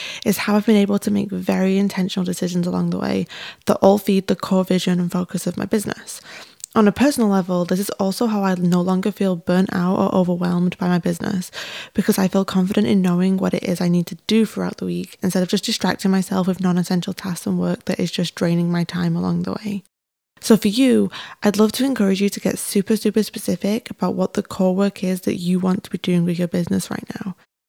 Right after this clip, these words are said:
Maybe you're a designer or a wedding photographer, or maybe a coach or a copywriter. Whatever it is, if you can hone in on what your core work is, you can then fuel your focus to feed that instead of being distracted and scattered along the way.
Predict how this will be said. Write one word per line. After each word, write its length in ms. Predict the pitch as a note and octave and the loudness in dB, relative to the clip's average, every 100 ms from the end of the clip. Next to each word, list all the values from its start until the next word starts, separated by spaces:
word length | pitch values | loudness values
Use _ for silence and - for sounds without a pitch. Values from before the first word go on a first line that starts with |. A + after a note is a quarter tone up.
| _ G#3 | _ 2
Maybe 220 | G3 F#3+ | 4 6
you're 140 | G3+ | 6
a 40 | G#3+ | 4
designer 640 | B3 G#3 F#3 F#3 F#3 F#3 | 2 2 2 2 2 2
or 100 | F#3 | 2
a 100 | F#3+ | 2
wedding 320 | F#3 F#3 F#3 | 2 0 0
photographer, 640 | F3+ - F3+ F3 F3+ F3 G#3 | -2 -4 -6 -4 -2 -2 0
or 40 | F3+ | 2
maybe 180 | F3+ | 2
a 80 | G3 | 2
coach 340 | - F#3+ F#3 F#3+ | 0 -2 0 0
or 80 | |
a 40 | F#3 | -2
copywriter. 760 | - F#3 F#3+ F#3 F3+ F#3+ F#3 - - - - - | -2 -4 -2 -2 -2 -2 -2 -4 -10 -14 -16 -2
Whatever 320 | - G#3 G3 | 2 2 4
it 100 | B3 | 2
is, 320 | - G3 G3+ - | 2 0 0 -2
if 160 | F#3+ - | -4 -2
you 80 | A3 | 0
can 160 | C#4+ | 0
hone 320 | C4+ A#3 A#3 | 0 2 2
in 380 | - F3+ G3 A3 - | 4 2 2 0 2
on 140 | G3 | 4
what 180 | F#3+ F#3+ | 4 4
your 140 | F#3+ | 2
core 320 | F#3+ - F#3+ | 2 0 0
work 380 | F3 F3+ G3 - | 2 0 -2 -4
is, 340 | F#3 G3+ A3+ - - - - | -2 -2 -2 -10 -16 -18 -2
you 140 | G3+ | 0
can 180 | - A3+ | 4 4
then 160 | A#3 G#3+ | 4 2
fuel 260 | - F#3 | 0 0
your 140 | F#3 G3 | 2 0
focus 540 | F#3 F3 - F#3+ F#3 | -2 -4 0 -2 -2
to 100 | F#3+ | -6
feed 300 | - F3 F3 - | -4 -4 -4 -4
that 300 | G3 F#3+ - | -2 -2 0
instead 260 | A3+ G3 F#3 | 0 0 0
of 140 | F3+ | -2
being 240 | - F3+ F3 | 0 2 0
distracted 520 | F3+ - F#3 - G3+ | -2 -6 -8 -2 0
and 140 | F#3 | 0
scattered 440 | - F#3 E3+ - F#3+ | -2 -8 -8 -6 -2
along 220 | F#3 F3+ | -2 -2
the 80 | G3 | -2
way. 280 | G#3 F#3+ | -4 -4